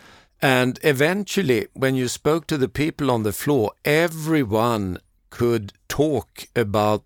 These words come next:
the kind of load on their different departments because they were using this takt. And they could, uh, compare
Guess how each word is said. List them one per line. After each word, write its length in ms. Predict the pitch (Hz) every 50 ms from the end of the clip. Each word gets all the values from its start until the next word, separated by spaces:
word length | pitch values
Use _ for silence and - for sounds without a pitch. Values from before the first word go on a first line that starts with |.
| _ -
the 200 | 113 110 104 98
kind 420 | - - - 101 101 101 98 95
of 180 | 104 107 101 110
load 480 | 113 113 117 120 135 151 156 151 131
on 240 | - - 117 113 107
their 160 | 98 101 98
different 460 | 95 95 107 110 - - - 110 98 -
departments 800 | 92 - - - 107 107 107 - - 101 92 92 92 - - - _ -
because 320 | 107 - 110 107 101 -
they 160 | - 110 113
were 120 | 113 117 120
using 500 | 104 107 110 113 107 - - 107 101 87
this 420 | 95 92 87 - - - - - - _ _ -
takt. 600 | - - 117 104 - - - - - - - - _ - - - - - - - - - - - _ _ _ -
And 180 | - 131 123 117
they 140 | 123 123 120
could, 540 | - - 131 127 123 120 107 120 135 113 - _ -
uh, 460 | 120 113 113 110 107 104 104 104 104 90 - _ - - - -
compare 720 | - 131 139 131 117 - - - 175 185 185 185 196 -